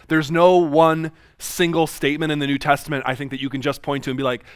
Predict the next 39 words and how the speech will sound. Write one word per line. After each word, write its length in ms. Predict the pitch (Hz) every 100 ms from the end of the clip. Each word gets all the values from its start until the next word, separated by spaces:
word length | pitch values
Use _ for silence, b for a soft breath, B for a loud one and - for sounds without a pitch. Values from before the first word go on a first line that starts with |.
| B
"This 180 | 180 196
is 140 | 180
the 100 | 175
only 420 | 151 175 185 190
and 200 | 151 147
one 280 | 143 165 165
and 140 | 147
singular 460 | 143 - 160 156 151
correct 320 | - 143 143
statement 400 | - 147 131 123
on 160 | 117 117
this 180 | 117 131
issue." 300 | 131 113 95 B B
You 100 | 160
get 160 | 196 214
instead 340 | 180 - 180
a 60 | 165
lot 240 | 143 185
of 120 | 170
them. 340 | 101 85 113 -
And 120 | 156
I, 60 | 156
I 80 | 185
take 300 | 175 196 208
that 120 | 170
as 120 | 143
a 20 | 131
Christian 320 | 160 - 156
to 120 | 143
be 120 | 147
a 60 | 131
model 560 | 127 131 156 120 113 b b
for 140 | - 147
my 160 | 143
own 240 | 143 147 143
search 360 | - 143 143
for 140 | - 143
spiritual 440 | - 131 123 120
meaning, 340 | 139 165 104